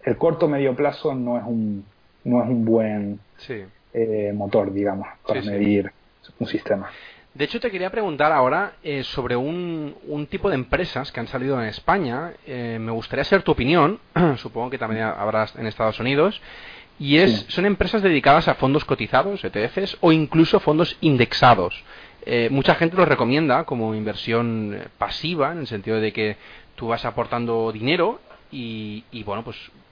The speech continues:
Speaker 2: poco a poco ellos van invirtiendo dinero donde, de, de forma diversificada, eh, replicando el índice de referencia apropiado o incluso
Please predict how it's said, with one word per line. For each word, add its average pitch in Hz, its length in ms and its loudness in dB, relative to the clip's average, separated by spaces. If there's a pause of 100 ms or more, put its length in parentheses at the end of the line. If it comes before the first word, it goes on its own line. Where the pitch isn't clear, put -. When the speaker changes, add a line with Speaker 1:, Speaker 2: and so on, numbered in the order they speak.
Speaker 2:
poco 113 200 -2
a - 80 -4
poco 143 260 2
ellos 117 240 -4
van 110 160 -2
invirtiendo 113 480 -4
dinero 117 300 -4
donde, 104 340 -4 (400)
de, 110 220 -12 (100)
de - 80 -14
forma 117 240 -4
diversificada, 131 880 2 (580)
eh, 120 400 -4
replicando 127 720 0
el 135 80 2
índice 120 300 -4
de 110 100 -4
referencia 110 640 -6
apropiado 180 640 -4
o 190 80 -6
incluso 120 580 -4